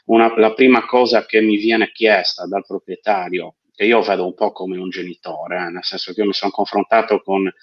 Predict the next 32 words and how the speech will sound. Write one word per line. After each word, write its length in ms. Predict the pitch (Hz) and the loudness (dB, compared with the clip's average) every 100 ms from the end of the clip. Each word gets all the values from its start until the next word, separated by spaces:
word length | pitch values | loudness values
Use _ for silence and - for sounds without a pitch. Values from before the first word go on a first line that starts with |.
| - - _ | -20 -20 _
medici 400 | 104 107 104 101 | 2 4 4 2
di 100 | 98 | -2
pronto 300 | 98 98 98 | 0 -2 -2
soccorso 680 | - 92 - 95 - - 92 | -4 -6 -4 -4 -4 -6 -4
umani, 640 | 95 107 117 120 117 117 _ _ _ _ _ _ _ - - - - - | -2 0 2 2 0 -2 _ _ _ _ _ _ _ -18 -16 -20 -20 -4
eh, 760 | 104 104 95 92 90 87 82 - | 2 4 4 4 2 0 -4 -2
e 60 | 107 | 0
non 180 | 110 117 | 4 4
è 60 | |
molto 320 | 113 117 113 | 4 4 2
diverso 600 | 104 101 113 107 92 - | 0 0 4 4 2 -2
il 120 | 95 98 | -4 -2
livello 400 | 95 101 98 90 | -4 -4 -4 -4
di 120 | 95 | -6
attenzione, 800 | - 95 90 95 110 113 92 90 | -6 -10 -8 0 2 2 0 -4
di 120 | 98 | -4
apprensione, 720 | 98 - 92 87 - 113 95 | -4 -4 -10 -6 -2 0 0
di 100 | 90 | -2
preoccupazione 800 | - 101 - - 95 - 117 107 | -4 -6 -6 -10 -10 -4 0 0
che 120 | 90 - | -4 -6
può 140 | 92 | -6
avere 180 | 92 90 | -4 -4
una 180 | 92 95 | -2 -2
madre 400 | 98 92 87 - | -2 -2 -6 -10
che 100 | 87 | -10
porta 260 | 95 - | -10 -8
un 80 | - | -8
bambino 300 | 92 98 95 | -4 -2 -2
in 60 | 87 | -4
pronto 240 | - - | -8 -10
soccorso 540 | 95 107 - 90 - 90 | -8 -8 -4 -4 -4 -6
rispetto 600 | 85 - 92 - 87 | -8 -8 -10 -4 -6